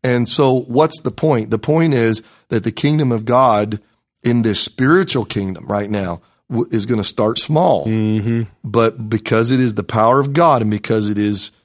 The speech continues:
Speaker 1: it, it's unstoppable, it's gonna grow.
Speaker 2: Yep.
Speaker 1: Until it's gonna reach a place that's gonna fill everything.
Speaker 2: And I
Speaker 1: Well
Speaker 2: think we've already seen that, in a sense, would you not say? It started small with twelve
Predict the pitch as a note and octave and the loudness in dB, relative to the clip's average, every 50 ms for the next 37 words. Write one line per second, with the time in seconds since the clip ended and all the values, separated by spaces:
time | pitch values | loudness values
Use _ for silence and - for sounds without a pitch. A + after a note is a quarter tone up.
0 | _ _ _ - A2+ G2+ A2+ G#2+ - - A#2 A2+ A#2+ C3 B2+ - - - - E3+ | _ _ _ -6 -6 -4 -2 -4 -2 0 0 2 2 2 2 0 -2 0 2 0
1 | D3 - - B2 G#2 F#2 E2+ C#2+ - _ _ _ _ _ _ _ _ _ _ - | 0 2 0 -2 -2 -2 -6 -8 -10 _ _ _ _ _ _ _ _ _ _ -4
2 | A2 - - C#3 A#2+ G#2+ G#2 G2 G#2 A2+ B2+ A#2 G#2 D#2+ C#2+ D2+ _ - A2 G#2+ | -4 -4 -2 -2 -2 -2 -2 -2 -2 0 0 0 0 -2 -6 -10 _ -4 -4 -4
3 | - - _ _ _ _ - G#2+ F#2+ - - B2 A2+ A#2+ C3+ C3 - - A#2+ A2 | -4 -8 _ _ _ _ -4 -4 -2 0 0 0 2 2 0 0 -2 -2 -2 -2
4 | G#2 G2+ A2+ A2+ - - F#2+ - - A2+ G#2+ - - G#2+ F#2 - - G#2 F2+ - | 0 -2 -2 -2 -4 -6 -6 -4 -4 -2 -2 -2 -4 -6 -6 -6 -8 -8 -8 -8
5 | - - B2+ A#2 G2+ G2 G#2 G#2 G2 G2 F2+ - - G2+ - _ _ _ _ - | -6 -4 -4 -2 -2 -2 -4 -4 -6 -8 -10 -12 -18 -20 -20 _ _ _ _ -2
6 | C3 D3+ F3+ - - D3+ B2 G#2+ A#2 A2+ G#2 A2 A2+ A2 G#2 F#2+ F2+ - - - | 2 4 4 4 4 2 2 2 0 0 0 0 0 0 0 -2 -4 -4 -2 0
7 | C3+ D3 D3 A#2 G#2 G#2+ A#2+ D3 C#3 A2 - - _ _ _ _ _ _ _ - | 2 2 2 2 2 2 4 4 4 2 0 -2 _ _ _ _ _ _ _ -2
8 | B2+ B2 G#2+ F#2+ - - B2+ E3+ G3+ D#3 G#2+ - A#2 A2+ G2+ G2+ A2 G#2+ A2 G#2+ | 0 0 0 0 -2 0 0 0 0 0 -2 -4 -6 -4 -4 -4 -2 -2 -2 -2
9 | F#2 - - A#2 B2 C3+ C#3 - - - B2+ A#2+ A2 - - C3 B2+ A#2 A#2+ A2 | -2 -2 -2 0 0 0 -2 -2 -2 0 0 0 0 -2 0 2 2 4 2 2
10 | G2 - - C3 B2 A#2+ A#2+ A#2+ A2 - | -2 -2 -2 0 2 2 2 0 -2 -6